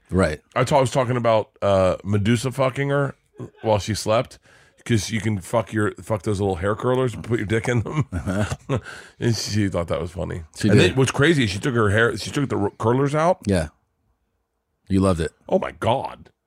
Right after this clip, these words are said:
Speaker 2: She had fucking, like,
Speaker 1: Curls, curls.
Speaker 2: Oh God. I don't, that's, uh, that's the, God, she put on so much makeup for this too. And she got so excited. And then, and when everyone dressed as hot rednecks, she was so self-conscious.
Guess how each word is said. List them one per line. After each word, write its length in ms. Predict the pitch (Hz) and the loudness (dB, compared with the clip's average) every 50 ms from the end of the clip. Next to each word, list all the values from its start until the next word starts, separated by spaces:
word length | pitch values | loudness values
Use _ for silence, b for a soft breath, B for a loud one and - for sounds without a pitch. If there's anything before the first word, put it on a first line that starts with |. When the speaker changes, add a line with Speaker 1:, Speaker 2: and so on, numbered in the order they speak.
| _ _ _ _ _ _ _ | _ _ _ _ _ _ _
Speaker 2:
She 140 | - - 160 | -4 -4 -4
had 80 | 107 | -2
fucking, 400 | - - 135 120 - 127 120 117 | -2 -2 -2 -2 0 0 0 2
like, 340 | 110 101 95 87 82 - - _ _ - | 2 2 2 0 -2 -6 -12 _ _ -2
Speaker 1:
Curls, 380 | - 104 101 95 82 76 - | 2 4 4 4 4 2 -2
curls. 380 | - - - 185 165 95 - - | 0 2 4 4 4 4 2 0
Speaker 2:
Oh 20 | - | -2
God. 320 | - 113 104 95 B B B B B B - | 0 0 0 0 B B B B B B 0
I 100 | 196 254 | 2 4
don't, 160 | 285 277 240 | 4 4 4
that's, 220 | 262 247 - - - - | 2 2 0 -2 -2 0
uh, 120 | 285 294 | 0 2
that's 260 | 247 214 196 - - | 2 0 -2 -2 -2
the, 280 | - 208 196 190 180 175 - _ _ _ _ _ _ _ _ _ _ _ _ _ _ | 0 2 2 4 2 0 -2 _ _ _ _ _ _ _ _ _ _ _ _ _ _
God, 280 | - 87 82 82 85 85 | -10 -8 -8 -8 -8 -10
she 140 | - - - | -10 -6 -2
put 140 | - 101 | 0 0
on 100 | 92 90 | 0 0
so 160 | 90 - 92 95 | -2 -4 -4 -6
much 160 | 95 87 90 | -6 -6 -6
makeup 260 | 87 92 92 101 95 | -4 -4 -4 -6 -6
for 140 | - 101 101 | -4 -4 -2
this 160 | 101 98 - | -2 -4 -4
too. 320 | - - 90 92 95 107 b b b b b b b b - | -4 -2 -2 0 -2 -2 b b b b b b b b -12
And 80 | 90 | -6
she 120 | 80 107 101 | -4 -2 -2
got 120 | 87 82 | -2 -2
so 240 | - - - 104 107 | -2 -2 0 0 0
excited. 460 | 107 101 - 107 107 98 92 90 87 | 0 0 0 0 0 0 0 -2 -2
And 80 | 92 90 | -4 -4
then, 140 | 90 90 - | -4 -4 -6
and 160 | 90 90 98 101 | -6 -4 -2 -2
when 100 | 98 98 | 0 0
everyone 280 | 98 98 104 101 92 | 0 0 0 0 0
dressed 260 | 85 98 90 87 - | 0 0 -2 -2 -2
as 140 | - 87 - | -4 -8 -8
hot 320 | - - - 90 85 - - | -8 -8 -6 -4 -4 -4 -4
rednecks, 520 | 98 101 101 110 113 117 123 - - - - | -4 -4 -2 -2 -2 -4 -4 -6 -10 -16 -16
she 160 | - - 95 | -12 -8 -8
was 100 | 90 82 | -6 -6
so 380 | - - - - 90 92 117 127 | -8 -10 -12 -6 -4 -4 -2 -4
self-conscious. 800 | 127 - 131 - - - 113 107 98 - - - - - - | -4 -6 -8 -8 -6 -6 -6 -6 -6 -8 -12 -18 -20 -20 -20